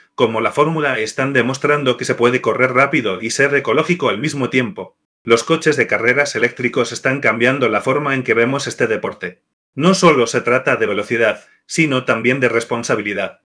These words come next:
Estos cambios inspiran a las marcas y a los aficionados a pensar en el futuro. Con cada carrera se promueve un mensaje claro: cuidar el medio ambiente es fundamental. Eficiencia energética en motores.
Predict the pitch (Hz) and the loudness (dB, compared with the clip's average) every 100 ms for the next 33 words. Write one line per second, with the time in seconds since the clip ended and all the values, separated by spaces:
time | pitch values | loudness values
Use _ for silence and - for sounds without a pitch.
0 | _ 170 151 175 - 135 147 160 160 123 | _ -6 -4 -2 0 0 2 0 -2 -4
1 | - 156 143 135 117 117 131 139 156 165 | 0 0 0 0 0 2 0 0 0 0
2 | 170 - _ _ 139 123 127 143 120 104 | -2 -12 _ _ 2 2 2 -2 -4 -4
3 | 117 120 151 147 120 117 135 151 135 113 | -2 0 0 0 -2 0 2 2 2 -4
4 | 101 98 107 90 90 _ _ _ 123 117 | -8 -8 -8 -8 -12 _ _ _ -2 0
5 | 123 117 113 104 117 113 95 - 120 90 | 2 2 2 0 0 0 -2 -2 -2 -2
6 | 107 131 147 131 123 110 143 135 131 120 | -2 2 4 4 2 -2 0 0 2 2
7 | 110 98 - _ - 123 120 127 110 107 | 2 -2 -10 _ -4 2 4 4 2 -2
8 | 131 160 151 113 101 120 131 117 110 139 | -2 0 2 0 0 0 2 0 0 0
9 | 131 120 104 98 101 82 - _ _ _ | 0 0 -2 -6 -6 -8 -14 _ _ _
10 | 147 135 120 147 143 135 117 123 120 151 | -8 -4 -2 -2 -2 0 0 0 0 0
11 | 151 151 135 120 117 127 107 95 - - | 0 0 0 0 0 0 0 -4 -10 -18